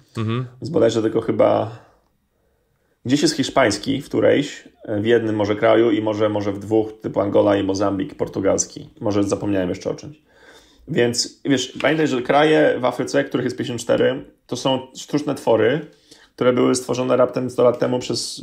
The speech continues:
Speaker 2: e, Europejczyków.
Speaker 1: No, dokładnie.
Speaker 2: Tak naprawdę prawdziwym odpowiednikiem kraju jest plemię. I plemion jest kilka tysięcy, e, takich dużych, e, w Afryce.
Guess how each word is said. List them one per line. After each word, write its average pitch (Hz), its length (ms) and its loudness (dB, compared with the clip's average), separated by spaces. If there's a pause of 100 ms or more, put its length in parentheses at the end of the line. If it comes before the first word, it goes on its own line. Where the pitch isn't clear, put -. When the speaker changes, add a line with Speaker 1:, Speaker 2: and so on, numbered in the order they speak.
(120)
Speaker 2:
e, 110 140 0
Europejczyków. 113 800 0
Speaker 1:
No, 104 120 -4
dokładnie. 98 340 -2
Speaker 2:
Tak 95 120 -2
naprawdę 135 300 2
prawdziwym 135 520 2 (200)
odpowiednikiem 127 540 -2
kraju 127 380 4
jest 135 280 0
plemię. 98 320 0 (520)
I 113 80 -4
plemion 143 420 4
jest 147 200 0
kilka 139 260 -4
tysięcy, 98 600 -4 (600)
e, 95 40 -2
takich 101 300 -6
dużych, 98 480 -2
e, 98 120 -4
w 90 60 -4
Afryce. 107 580 -2